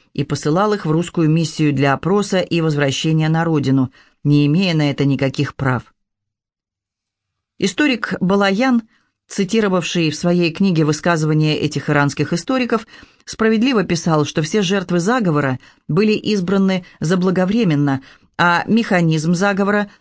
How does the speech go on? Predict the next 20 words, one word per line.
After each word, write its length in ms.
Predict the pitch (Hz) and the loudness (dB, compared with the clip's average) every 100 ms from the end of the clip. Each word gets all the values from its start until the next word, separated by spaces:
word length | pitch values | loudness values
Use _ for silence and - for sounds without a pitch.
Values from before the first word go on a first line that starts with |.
| - | -6
действовал 540 | 156 185 180 185 202 | 0 0 0 0 0
безотказно. 680 | 196 196 208 - 131 117 - | 0 0 -2 -4 -4 -4 -6
Что 180 | - 196 | -6 -2
касается 640 | 190 180 185 175 175 175 | -2 0 0 0 0 -2
убийства 520 | - 180 160 160 151 | 0 0 2 0 0
Мирза 320 | 156 160 156 160 | 2 2 2 0
Якуба 560 | 165 160 320 220 139 - - - | 0 0 0 2 2 -2 -14 -12
разъяренной 680 | - 147 147 185 202 170 156 | -2 0 2 2 2 2 2
толпой, 560 | 151 185 185 185 151 127 _ _ _ - | 2 0 0 2 2 0 _ _ _ -4
то 100 | 285 | -2
произошло 480 | 240 214 190 180 226 | 0 0 0 0 0
это 180 | 196 | 0
вовсе 300 | 190 196 185 | 0 0 0
не 100 | 190 | 0
потому, 400 | 180 185 196 214 | 0 -2 0 0
что 200 | 202 - | 0 0
он 120 | 151 151 | 2 2
не 100 | 147 | 2
был 160 | 143 | 0
связан 480 | 135 185 180 170 160 | -2 -2 0 0 -2